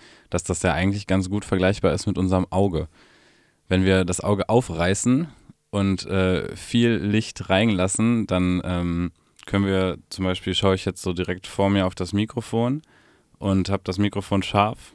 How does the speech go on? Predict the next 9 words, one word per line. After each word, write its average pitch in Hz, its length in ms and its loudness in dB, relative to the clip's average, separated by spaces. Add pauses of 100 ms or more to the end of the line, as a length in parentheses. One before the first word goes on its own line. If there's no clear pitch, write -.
(160)
sehe 101 320 2
aber 101 200 2
alles 110 220 0
um 127 200 2
das 117 200 0
Mikrofon 95 540 0
rum 101 440 0 (600)
ziemlich 107 320 0
unscharf. 117 640 2